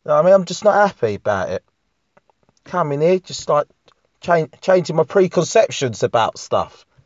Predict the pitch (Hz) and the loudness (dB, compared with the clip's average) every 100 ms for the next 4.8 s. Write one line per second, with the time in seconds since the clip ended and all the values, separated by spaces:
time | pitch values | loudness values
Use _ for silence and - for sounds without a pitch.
0 | _ 143 - 240 185 151 147 135 135 - | _ -10 0 2 2 2 0 -2 -4 2
1 | 240 170 - - 143 202 170 - - - | 4 4 2 -8 -2 0 0 -4 -12 -2
2 | 240 196 135 - 208 107 _ _ 131 143 | 0 0 2 2 2 -2 _ _ 0 4
3 | 226 - _ _ _ _ _ _ 160 175 | 2 0 _ _ _ _ _ _ 2 4
4 | 170 160 175 208 196 202 190 | 4 4 4 4 6 6 6